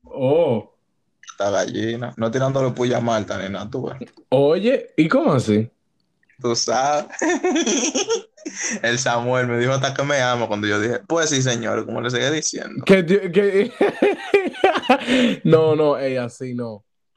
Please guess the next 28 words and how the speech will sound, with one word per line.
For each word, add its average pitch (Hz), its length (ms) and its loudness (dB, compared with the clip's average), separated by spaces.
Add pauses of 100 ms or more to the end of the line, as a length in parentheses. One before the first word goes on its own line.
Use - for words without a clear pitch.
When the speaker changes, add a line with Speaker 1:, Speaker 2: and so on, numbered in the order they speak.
Speaker 1:
Ella 107 280 -8
sí 101 280 -14
no. 87 220 -16 (420)
Pero 165 220 4
no, 185 120 4
realmente, 185 880 2
eh, 160 80 -6
ya 190 120 4
vamos 233 200 4
a - 20 4
entrar, 226 400 2
vamos 196 220 0
a 240 40 0
entrar 226 220 0
en 180 160 -2
tema. 131 560 -6
Vamos 151 280 -10
a - 20 -10
Speaker 2:
En 180 60 -8
Speaker 1:
entrar 165 280 -2
en 151 80 -6
Speaker 2:
materia. - 220 0 (100)
Speaker 1:
temis, 240 460 -4
en 175 160 -8
materias, 233 840 -4 (480)
en 151 220 -8
de 143 120 -6
todis. 127 680 -10